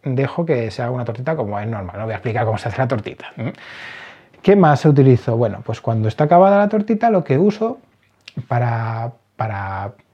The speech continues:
pues, eh, a modo de topping, por ejemplo, o para mejorar el sabor, es, uno, puedo usar, eh, queso fresco,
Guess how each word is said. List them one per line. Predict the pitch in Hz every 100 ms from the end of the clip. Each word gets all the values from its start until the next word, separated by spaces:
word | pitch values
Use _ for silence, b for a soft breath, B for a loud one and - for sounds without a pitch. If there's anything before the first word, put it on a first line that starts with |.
| _
pues, | 95 -
eh, | 98
a | 87 92
modo | 117 104
de |
topping, | 95 165 143 139 131
por | -
ejemplo, | - 165 147 160 196
o | - - 104 95 95 92 85 104 123
para | - 104 95 90 90 90 90 90 90
mejorar | 101 98 107 110 120
el | 113 107
sabor, | 120 123 170 202 B B B B B
es, | 135 120 - _ _ _ _ _
uno, | 262 240 127 - _ _ _ - 160
puedo | 208 220
usar, | - 226 240 - - b b b b b _ _ - - -
eh, | 147 135 127 117 110 113 117
queso | - 127 160
fresco, | 147 208 226 - 277 311